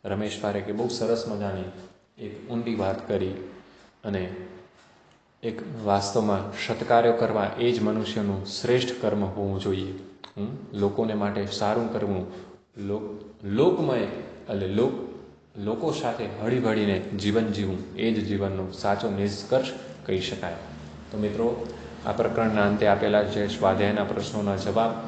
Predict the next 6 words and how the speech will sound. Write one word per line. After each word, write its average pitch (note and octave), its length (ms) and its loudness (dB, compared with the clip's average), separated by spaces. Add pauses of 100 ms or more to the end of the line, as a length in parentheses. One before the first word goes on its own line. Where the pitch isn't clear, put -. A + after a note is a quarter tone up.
(360)
એ F#2+ 180 0
મારા G2 240 2
સુધી G2+ 280 -2
પહોંચતા G2 440 2
કરશો. - 640 0 (280)
હવે A2 280 6